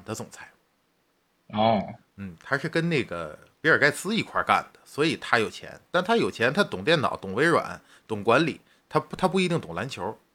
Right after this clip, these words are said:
Speaker 1: 库班也一样，库班是个搞投资的，他是一个很成功的投资人。
Speaker 2: 哦。
Speaker 1: 嗯，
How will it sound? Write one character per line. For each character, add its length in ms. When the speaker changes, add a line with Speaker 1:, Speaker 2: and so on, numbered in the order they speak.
Speaker 1:
库 180
班 240
也 120
一 120
样， 180
库 180
班 200
是 80
个 80
搞 140
投 180
资 240
的， 120
他 120
是 100
一 80
个 60
很 120
成 200
功 120
的 120
投 160
资 160
人。 240
Speaker 2:
哦。 540
Speaker 1:
嗯， 300